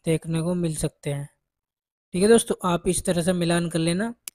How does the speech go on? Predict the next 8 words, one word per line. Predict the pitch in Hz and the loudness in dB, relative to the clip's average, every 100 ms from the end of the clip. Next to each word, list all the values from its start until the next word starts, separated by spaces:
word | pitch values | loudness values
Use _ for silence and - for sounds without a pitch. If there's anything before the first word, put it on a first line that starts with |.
| - _ _ _ - | -18 _ _ _ -4
और | 170 160 | -4 -2
दूसरी | 175 175 185 | -2 -2 -2
बात | 180 175 175 | 0 0 0
रही | 170 170 180 | 0 0 0
अब | 170 170 | 0 2
आपकी | 170 160 - 190 | 2 0 -6 -6
ये | 175 185 254 _ _ _ _ - - - - - | -4 -4 -6 _ _ _ _ -20 -20 -20 -20 -6
कि | 180 | 0